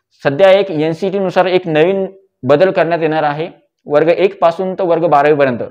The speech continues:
म्हणजे आतापर्यंत वर्ग एक ते पाचसाठी आणि वर्ग सहा ते आठसाठी टीईटी परीक्षा बंधनकारक करण्यात आलेली आहे,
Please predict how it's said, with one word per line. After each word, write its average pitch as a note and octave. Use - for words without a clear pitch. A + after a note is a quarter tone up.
म्हणजे D#3
आतापर्यंत F#3+
वर्ग D#3
एक F#3
ते G3+
पाचसाठी F#3
आणि D#3+
वर्ग D#3+
सहा E3+
ते F3+
आठसाठी E3+
टीईटी G3
परीक्षा F#3
बंधनकारक E3+
करण्यात E3
आलेली D#3+
आहे, D3+